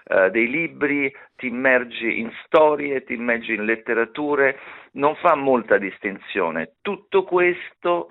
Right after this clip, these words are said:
fa l'immaginario dell'Est. Ecco, noi, noi nel nostro piccolo, ovviamente con piccoli contributi quotidiani, ma una rete che si sta allargando piano piano, una rete internazionale,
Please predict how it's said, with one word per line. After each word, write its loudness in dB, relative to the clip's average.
fa 2
l'immaginario 0
dell'Est. 0
Ecco, -2
noi, -4
noi -8
nel -10
nostro -2
piccolo, -2
ovviamente -2
con -6
piccoli -2
contributi -8
quotidiani, -2
ma 2
una 4
rete 2
che -4
si -10
sta 4
allargando 2
piano -4
piano, -4
una -2
rete -2
internazionale, -4